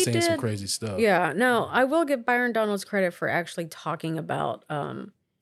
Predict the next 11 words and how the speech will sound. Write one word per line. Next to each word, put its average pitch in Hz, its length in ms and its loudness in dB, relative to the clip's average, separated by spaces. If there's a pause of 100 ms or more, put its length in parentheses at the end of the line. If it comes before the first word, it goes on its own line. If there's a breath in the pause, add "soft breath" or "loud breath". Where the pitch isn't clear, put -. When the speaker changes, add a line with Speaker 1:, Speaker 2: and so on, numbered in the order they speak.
(640 soft breath)
Speaker 1:
he, 214 180 -8
he 196 160 -4
talked 196 320 -2
about 185 280 0
inc-, - 260 -8
not 294 160 -4
incarceration, 185 880 -2
but 156 140 -2
just, 165 260 -4
like, 160 220 -8
the 151 140 -16